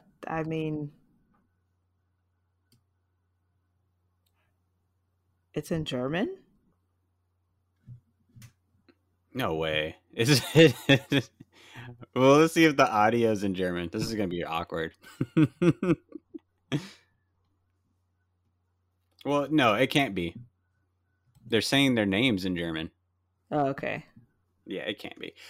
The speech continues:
Speaker 2: I did a podcast episode on, um, what was it? Crouching Tiger, Hidden Dragon.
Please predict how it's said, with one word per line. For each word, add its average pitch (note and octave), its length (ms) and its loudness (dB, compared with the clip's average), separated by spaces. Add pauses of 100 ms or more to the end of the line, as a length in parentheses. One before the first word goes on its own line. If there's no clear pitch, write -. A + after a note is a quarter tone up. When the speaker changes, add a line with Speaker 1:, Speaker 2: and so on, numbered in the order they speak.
(140)
Speaker 2:
I B2 160 2
did D#3 180 4
a B2 80 4
podcast A2 720 0
episode A#2+ 680 -2 (140)
on, F#2 380 -2
um, E2+ 760 -6 (1400)
what G#2+ 100 -4
was F#2+ 180 -2
it? E2 240 -8 (120)
Crouching A2 420 -2
Tiger, G2+ 300 -2
Hidden G#2 280 0
Dragon. G2 560 -2